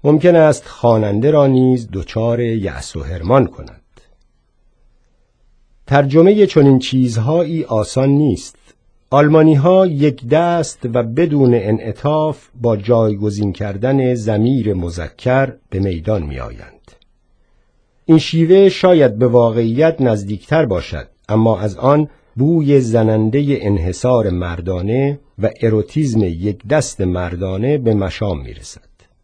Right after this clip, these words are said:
چیزی که با شیراز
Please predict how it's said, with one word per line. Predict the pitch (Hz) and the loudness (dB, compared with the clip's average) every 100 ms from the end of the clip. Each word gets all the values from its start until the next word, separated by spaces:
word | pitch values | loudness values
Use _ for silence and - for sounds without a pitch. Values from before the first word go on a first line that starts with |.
| _ _ _ _ | _ _ _ _
چیزی | - 107 120 131 | -6 -4 -4 -4
که | 147 147 151 _ _ - | 0 0 0 _ _ -4
با | 98 | -2
شیراز | 90 - 104 95 120 156 165 156 | -2 -8 -6 -2 0 2 0 -4